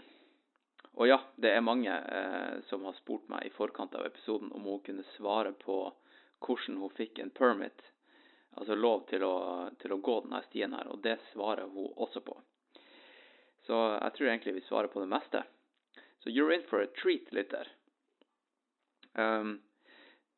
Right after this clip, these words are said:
før vi starter, så vil jeg også bare si at, eh, den podcasten her, den hadde ikke, det, jeg, jeg klarer ikke å holde sjappa gående, eh, uten dem som støtter meg. Og det er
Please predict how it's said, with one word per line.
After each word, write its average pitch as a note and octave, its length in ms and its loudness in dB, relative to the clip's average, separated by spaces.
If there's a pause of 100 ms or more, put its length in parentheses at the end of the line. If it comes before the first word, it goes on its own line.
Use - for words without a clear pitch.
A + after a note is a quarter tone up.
(240)
før F#3+ 200 10
vi G#2 80 4
starter, A#2 360 4 (180)
så A#2 100 -2
vil A#2+ 120 6
jeg - 80 2
også A#2 280 2 (680)
bare G2+ 240 4
si A2 200 0
at, - 260 -4
eh, - 540 -2
den A2 160 0
podcasten G#2+ 520 -2
her, A2 260 2 (200)
den A2 440 0
hadde A#2+ 340 2
ikke, G2+ 440 -2 (800)
det, A2+ 200 2 (680)
jeg, - 200 8
jeg C3 100 2
klarer C3+ 320 6
ikke - 240 -2
å G#2 160 2
holde A2+ 240 4
sjappa A2 320 0
gående, G#2 400 2 (920)
eh, F#2+ 260 -4
uten G#2 540 -6 (340)
dem A#2 340 0
som G2+ 160 -12
støtter C3 260 -2
meg. - 140 -4 (440)
Og G2+ 140 -12
det B2 160 2 (140)
er G#2+ 320 0